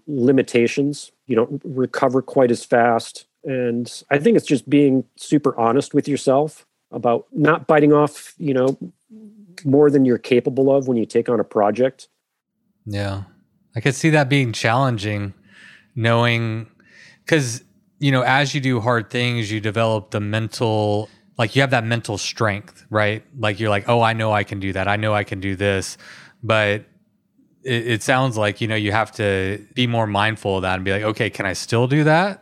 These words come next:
Speaker 2: You know, uh, what does pushing it too far now look like?
Speaker 1: Y-, yes, exactly. So mentally, like, in, in t-, terms of athletics and, and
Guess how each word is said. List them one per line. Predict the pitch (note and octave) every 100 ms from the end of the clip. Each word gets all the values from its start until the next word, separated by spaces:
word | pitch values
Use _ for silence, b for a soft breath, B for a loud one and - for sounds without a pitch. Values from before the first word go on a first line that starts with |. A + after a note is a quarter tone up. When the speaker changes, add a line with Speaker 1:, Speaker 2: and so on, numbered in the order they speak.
| -
Speaker 2:
You | A2
know, | G2+ G2+ G#2+ - -
uh, | G#2+ G2+ G#2
what | A2 B2
does | B2+ A2
pushing | - B2+ - G#2+
it | G#2+
too | - A2+
far | - G#2+ G2+
now | G2 G#2+ G#2
look | G2+ F#2 -
like? | F#2+ G2+ _ b b b _ _ _ -
Speaker 1:
Y-, | G#3+ A3 F#3
yes, | G#3 -
exactly. | C#3 A#2+ C3+ - G2+ -
So | - D#3+ C#3+ C3+ A2+ _ _ _ _ _ _ -
mentally, | C#3+ G#3+ A#3+ B3 - D#3 B2 A2+ A#2 _ _ _ -
like, | D3 C#3+
in, | C#3 - _
in | F3 C#3+ C#3 _ -
t-, | - - _ -
terms | - F3 D#3
of | D#3 A#2 _ -
athletics | D3 C3 D3 D#3 G#2+ - C3+
and, | A2+ A2+ C3
and | G#2 G2 G2 -